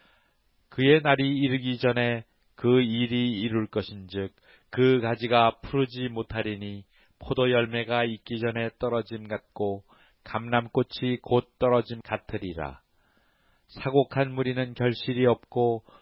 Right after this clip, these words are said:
뇌물을 받는 자의 장막은 불탈 것이라. 그들은 악한 생각을 베고 불의를 낳으며 마음의 괴휴를 예비한다 하였느니라. 욥기 십육 장.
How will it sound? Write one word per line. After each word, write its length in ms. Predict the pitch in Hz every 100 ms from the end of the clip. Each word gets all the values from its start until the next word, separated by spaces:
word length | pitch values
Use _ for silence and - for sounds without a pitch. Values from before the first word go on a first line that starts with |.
| _
뇌물을 520 | 107 120 120 120 123
받는 420 | 120 110 117 117
자의 260 | 117 117 117
장막은 580 | 110 110 110 104 107 104
불탈 340 | - 107 107 101
것이라. 520 | - 87 87 80 69 _ _ - _ _
그들은 400 | 104 110 117 110 -
악한 360 | 107 - 120
생각을 540 | 110 117 117 113 113 113
베고 480 | 113 110 110 110 - - _
불의를 800 | - 117 127 120 127 127 127 104
낳으며 640 | 110 98 95 92 90 90 _ _ _
마음의 540 | 95 98 98 101 98 -
괴휴를 540 | 104 101 107 107 101
예비한다 760 | 104 107 110 107 107 104 107 101
하였느니라. 760 | 101 117 92 82 73 69 69 _ _ _ _ _ _ _ _ _ _ _ _ -
욥기 600 | 120 - - 127 127 123
십육 480 | - - 127 113 -
장. 300 | 107 82 65